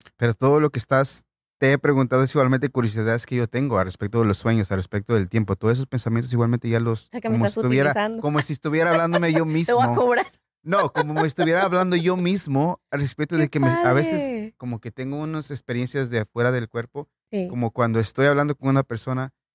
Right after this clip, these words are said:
Speaker 1: como si estuviera hablando y contestándome yo mismo, como si estuviera hablando conmigo mismo.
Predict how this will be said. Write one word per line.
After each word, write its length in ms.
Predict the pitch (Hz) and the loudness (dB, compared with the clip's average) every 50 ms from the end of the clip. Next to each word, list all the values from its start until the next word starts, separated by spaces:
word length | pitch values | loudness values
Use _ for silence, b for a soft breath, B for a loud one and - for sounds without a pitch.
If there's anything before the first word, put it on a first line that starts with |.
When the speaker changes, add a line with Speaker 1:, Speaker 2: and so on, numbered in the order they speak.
| _ _ _ | _ _ _
Speaker 1:
como 240 | - 135 139 139 | -6 -2 -2 -2
si 140 | 131 - 143 | -2 -4 -6
estuviera 420 | 120 - - 135 127 143 156 180 180 | -10 -6 -2 0 2 4 4 4 4
hablando 380 | 165 151 156 165 175 165 165 | 4 4 4 4 2 2 2
y 80 | 160 147 | 2 2
contestándome 720 | - 127 117 107 113 104 - 135 139 151 147 143 135 123 | 2 2 0 2 0 0 0 0 2 2 2 2 2 4
yo 140 | 117 127 120 | 4 4 2
mismo, 360 | 117 123 131 123 120 110 101 | 2 0 0 -2 -4 -6 -6
como 300 | - - 104 104 104 101 | -6 -6 -4 -4 -4 -4
si 80 | - - | -4 -8
estuviera 260 | - - 117 127 139 | -8 -2 0 2 4
hablando 240 | 139 139 143 147 143 | 4 4 2 0 -2
conmigo 360 | - - 107 101 120 123 123 | -4 -4 -2 0 0 2 2
mismo. 420 | 110 110 120 117 - 95 95 - | 0 0 -2 -2 -4 -10 -14 -16